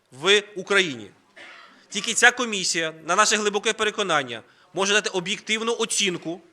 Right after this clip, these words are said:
діям тих осіб, які давали вказівки на викрадення людей, на побиття людей, на катування людей. І тільки ця комісія за міжнародним законодавством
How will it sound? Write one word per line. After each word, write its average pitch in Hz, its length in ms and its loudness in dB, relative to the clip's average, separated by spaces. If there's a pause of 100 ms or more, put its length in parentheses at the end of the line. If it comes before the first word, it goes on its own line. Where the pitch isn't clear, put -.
(680)
діям 180 460 0 (100)
тих 233 220 0
осіб, 175 460 -4 (460)
які 151 220 -6
давали 208 360 4
вказівки 196 540 -2
на 180 220 6
викрадення 185 600 -2
людей, 180 400 -4 (220)
на 180 100 2
побиття 180 460 2
людей, 160 300 -2
на 180 100 2
катування 156 580 0
людей. 151 340 -8 (260)
І 165 80 -14
тільки 202 220 -6
ця 226 180 0
комісія 196 540 -4 (300)
за 180 360 6
міжнародним 202 480 -2
законодавством 185 720 -4